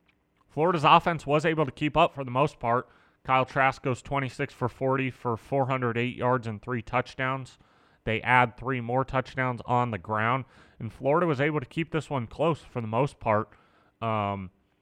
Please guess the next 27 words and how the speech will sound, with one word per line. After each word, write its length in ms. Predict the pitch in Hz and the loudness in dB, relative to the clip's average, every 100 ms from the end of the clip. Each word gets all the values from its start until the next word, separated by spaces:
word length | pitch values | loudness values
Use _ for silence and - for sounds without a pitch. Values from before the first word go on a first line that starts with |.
| _ _ _ _ _ - | _ _ _ _ _ -2
got 200 | 127 - | -2 0
the 60 | |
ball 400 | 120 123 135 131 | 0 2 2 4
late 300 | 123 143 147 | 2 0 0
with 180 | 123 117 | -6 -8
about 300 | 113 113 113 | 0 0 0
thirty 320 | - 139 135 | 0 0 0
seconds 460 | 123 131 - 135 123 | -4 -4 -2 -6 0
left 260 | 131 123 123 | 0 0 -6
and 120 | 113 | -2
no 140 | 123 | -2
timeouts, 540 | - 120 117 120 131 117 | -2 -4 -2 -2 -2 -4
a 80 | |
very 280 | 101 123 127 | -2 0 0
long 300 | 110 123 123 | -2 -2 -4
shot, 540 | - - 127 123 - 107 | -8 -2 0 0 -2 -4
but, 240 | 110 - _ _ _ _ - | -4 -6 _ _ _ _ -8
um, 480 | 107 98 95 90 82 _ _ _ | -4 -4 -4 -8 -16 _ _ _
had 200 | 123 127 | 0 0
a 60 | |
chance 420 | 107 139 135 - | -2 -4 -4 -6
with 160 | 131 120 | -6 -6
a 80 | 110 | -6
touchdown, 580 | 135 135 - 127 117 113 | -4 -4 -4 -4 -4 -4
a 40 | |
miracle 440 | 113 131 123 - | -4 -4 -4 -6
touchdown, 600 | - 127 - - 113 110 | -4 -4 -4 -6 -4 -4